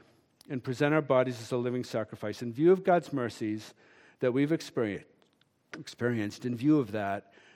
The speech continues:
that's why we present our bodies as a living sacrifice. Does that make sense? Does that distinction make sense to you? The gospel is a gospel of grace. No human being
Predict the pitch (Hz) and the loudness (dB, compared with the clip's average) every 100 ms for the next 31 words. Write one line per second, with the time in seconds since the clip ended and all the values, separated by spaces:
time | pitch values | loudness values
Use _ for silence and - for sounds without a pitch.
0 | _ 127 143 151 - 123 107 95 95 92 | _ 2 4 4 0 -4 -2 -4 -10 -14
1 | _ _ _ _ 135 120 113 104 - _ | _ _ _ _ -6 -4 -4 -6 -12 _
2 | _ _ _ _ _ _ - - 110 113 | _ _ _ _ _ _ -16 -10 -2 -2
3 | 113 101 104 98 101 101 98 98 98 92 | -2 -2 -2 -2 -4 -8 -8 -8 -8 -10
4 | - 98 - - - 85 - 127 135 226 | -10 -10 -10 -14 -14 -14 -14 -10 -6 -4
5 | 240 214 - 180 165 - 127 160 - - | -4 -8 -4 -4 -4 -8 -4 -4 -6 -12
6 | - 160 - 156 143 120 - 127 120 - | -6 -6 -4 -4 -2 -4 -8 -10 -10 -12
7 | 127 123 131 _ - - _ - 135 165 | -8 -8 -8 _ -20 -20 _ -12 -4 2
8 | 190 185 180 170 139 135 135 139 - 135 | 2 0 0 0 0 -2 -2 -4 -6 -10
9 | 131 113 110 123 113 - - - - - | -10 -8 -6 -4 -4 -8 -16 -20 -20 -20
10 | _ 170 165 175 180 165 143 123 123 117 | _ 0 2 2 2 0 0 -2 -2 -4
11 | 127 | -6